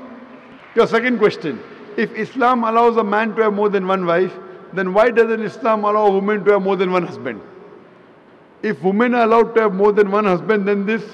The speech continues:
problem will multiply more. Point number one. Point number two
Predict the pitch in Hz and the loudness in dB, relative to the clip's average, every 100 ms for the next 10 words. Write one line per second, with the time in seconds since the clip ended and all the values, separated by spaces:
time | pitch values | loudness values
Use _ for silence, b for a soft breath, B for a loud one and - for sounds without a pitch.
0 | - - - - 208 202 226 220 202 190 | -20 -20 -6 0 2 2 0 2 0 0
1 | 208 208 202 196 151 - - - - - | 0 2 2 2 0 -4 -16 -20 -20 -20
2 | - - - - - - 185 180 156 143 | -20 -20 -20 -20 -6 0 0 2 0 -2
3 | 113 104 B B - 208 247 254 240 254 | -4 -10 B B 0 2 2 0 0 -2
4 | 254 254 226 240 | 2 2 4 0